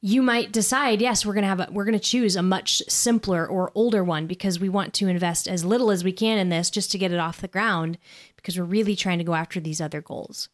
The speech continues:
But we wanna see both of them happen. Instead of you over go into the R V and now you have nothing left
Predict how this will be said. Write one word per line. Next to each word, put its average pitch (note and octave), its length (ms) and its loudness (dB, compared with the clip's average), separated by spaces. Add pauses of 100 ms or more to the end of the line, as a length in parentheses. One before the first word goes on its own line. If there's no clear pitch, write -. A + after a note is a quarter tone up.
But C#4 100 -2
we D#4+ 60 4
wanna C4 200 2
see A3+ 160 0
both F#3+ 260 -2
of G3 60 -4
them F3 100 -2
happen. F3+ 500 -6 (640)
Instead C4 420 2
of F#3 360 2 (400)
you G3 160 0
over G#3 400 2
go G3 240 2
into G3+ 340 2
the F#3 160 0
R F3 140 2
V G3 200 0
and F#3 80 2
now F3 120 2
you F3 120 0
have D#3+ 120 -2
nothing F3 480 0
left - 540 -6